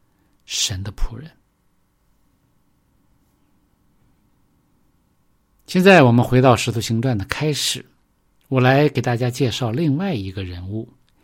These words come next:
请大家把圣经翻到《使徒行传》的第一章。《使徒行传》的第一章。另外一个我们知之甚少的人物，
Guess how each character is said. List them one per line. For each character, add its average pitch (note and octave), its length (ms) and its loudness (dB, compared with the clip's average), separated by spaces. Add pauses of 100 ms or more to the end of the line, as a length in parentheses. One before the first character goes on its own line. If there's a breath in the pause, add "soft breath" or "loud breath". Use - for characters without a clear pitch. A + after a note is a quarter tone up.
(200)
请 - 160 -2
大 B2+ 100 4
家 C3 140 4
把 A#2 120 2
圣 B2+ 220 -2
经 A#2 180 -2
翻 C3 280 0
到 A#2 240 0
《使 G2+ 220 -8
徒 G#2+ 180 -8
行 G2+ 340 -8
传》 A2+ 300 -4
的 F#2 160 -12
第 F#2 320 -12
一 A2 200 -8
章。 B2 320 -4 (1700)
《使 - 180 -10
徒 G#2 80 -4
行 G#2+ 160 -6
传》 G#2+ 140 -4
的 F#2 80 -6
第 G2+ 220 -8
一 A2 60 -6
章。 G#2+ 240 -6 (2250)
另 A3+ 180 6
外 A3 140 8
一 E3+ 120 8
个 E3 160 6
我 C3+ 120 8
们 B2+ 180 6
知 D3 180 0
之 C#3+ 160 -2
甚 C3+ 300 2
少 G2 320 -4
的 G#2 100 -4
人 G2+ 240 -2
物， C#3 240 0